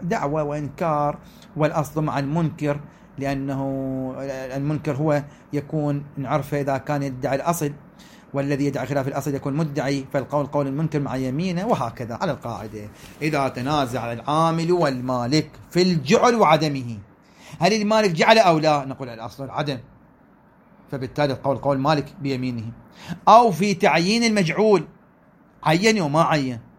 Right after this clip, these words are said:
القول قول المالك لأنه مع الأصل، الأصل عدم التعيين.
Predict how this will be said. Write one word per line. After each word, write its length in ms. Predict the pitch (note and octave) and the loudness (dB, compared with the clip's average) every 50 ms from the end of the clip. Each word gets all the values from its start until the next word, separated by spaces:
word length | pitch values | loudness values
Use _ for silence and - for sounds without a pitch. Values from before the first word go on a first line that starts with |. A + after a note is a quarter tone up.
| _ _ _ - - - - _ - - B2+ | _ _ _ -20 -20 -20 -20 _ -20 -14 -12
القول 280 | A#2+ A2+ - C3+ C3+ B2+ | -12 -10 -8 -8 -8 -4
قول 220 | - C#3+ C#3 C3+ | -2 -2 -2 -2
المالك 400 | C3+ C3 D3+ E3 D#3 C3+ B2+ - - - _ _ _ - _ _ - - - | -2 0 0 0 0 0 -2 -6 -12 -20 _ _ _ -20 _ _ -20 -18 -14
لأنه 280 | A2 A2 A2+ A#2+ A#2+ | -12 -10 -8 -6 -4
مع 180 | C3 D3+ C#3+ D#3 | -2 2 2 2
الأصل، 300 | D3+ D3 C3 - D3 C3 C3+ - - - - - | 2 0 -2 -4 -8 -12 -14 -16 -20 -20 -16 -10
الأصل 180 | C3 A#2 A#2 B2+ | -10 -8 -6 -4
عدم 160 | B2+ D3+ D3 | -2 -2 -2
التعيين. 360 | C3+ - A#2+ B2 B2 A#2+ A#2 | -2 -4 -6 -6 -6 -6 -8